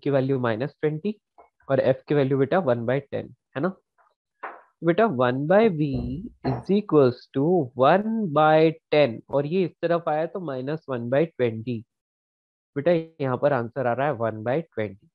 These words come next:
Clear? यानी कि V की value आ गई twenty centimeter, V की value twenty centimeter। यदि पहले मैं gap twenty centimeter ही रखता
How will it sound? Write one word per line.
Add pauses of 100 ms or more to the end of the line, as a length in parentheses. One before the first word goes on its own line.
(260)
Clear? (920)
यानी
कि
V
की
value
आ
गई
twenty
centimeter, (1000)
V
की
value
twenty
centimeter।
यदि
पहले
मैं
gap
twenty
centimeter
ही
रखता